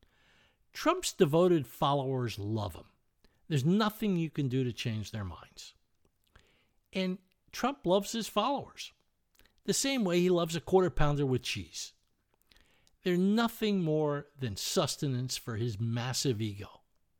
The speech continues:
Donald Trump is fraud and treachery.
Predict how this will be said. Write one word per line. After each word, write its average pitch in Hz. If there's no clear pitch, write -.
Donald 185
Trump 139
is 113
fraud 135
and 117
treachery. -